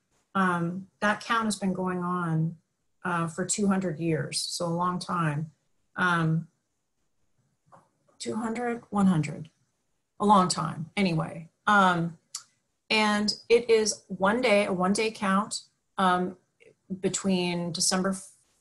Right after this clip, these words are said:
fourteenth and January fifth. So it's in the wintertime. So we're missing a lot of the, um, our migrants, the ones, the birds that just come here to breed and then go back to Mexico or wherever they're going.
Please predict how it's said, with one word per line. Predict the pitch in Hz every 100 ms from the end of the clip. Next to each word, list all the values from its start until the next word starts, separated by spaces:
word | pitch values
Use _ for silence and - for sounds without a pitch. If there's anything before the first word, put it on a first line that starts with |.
| _ _ _
fourteenth | 220 214 - 220 208 202 190
and | 190 185
January | 175 185 180 175 170 165
fifth. | - 170 - - _ -
So | -
it's | 190 240
in | 254
the | 240
wintertime. | 277 320 - 165 160 - - _ _ -
So | 220
we're | 208 214
missing | 247 302 - 202
a | 175
lot | 185 190
of | 190 185
the, | - 180 175
um, | 170 170 160 156 165 _ - - _ _ _ _
our | 196 185
migrants, | 185 185 170 143 143 - -
the | 175
ones, | 175 170 165
the | 165
birds | 170 170
that | 180
just | 170 170 -
come | 175
here | 170 160
to |
breed | 143 151 156 170 202
and | 185 160
then | 156
go | 156
back | 156 156
to | -
Mexico | 165 156 - 160 165
or | 165 160 156
wherever | 165 160 160
they're | 156
going. | 156 190 175 160 160